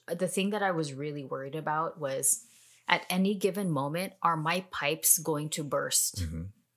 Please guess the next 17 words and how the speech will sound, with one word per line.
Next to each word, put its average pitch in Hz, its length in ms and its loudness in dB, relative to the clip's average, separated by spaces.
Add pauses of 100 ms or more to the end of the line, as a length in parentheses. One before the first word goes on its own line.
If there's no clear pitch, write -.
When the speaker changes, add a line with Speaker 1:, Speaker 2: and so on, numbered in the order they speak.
(340)
Speaker 1:
And 170 220 4
that 151 220 6
Speaker 2:
Yeah. 156 40 -6
Speaker 1:
was 151 340 0
real 139 640 -4
'cause 170 180 2
it 170 120 4
happened 277 400 4
to 240 60 4
people 214 400 0
in 175 180 -2
our 170 100 2
community. 190 560 2
I - 20 -4
was 143 100 -6
like, 139 200 -4
Speaker 2:
Yeah. 73 160 -4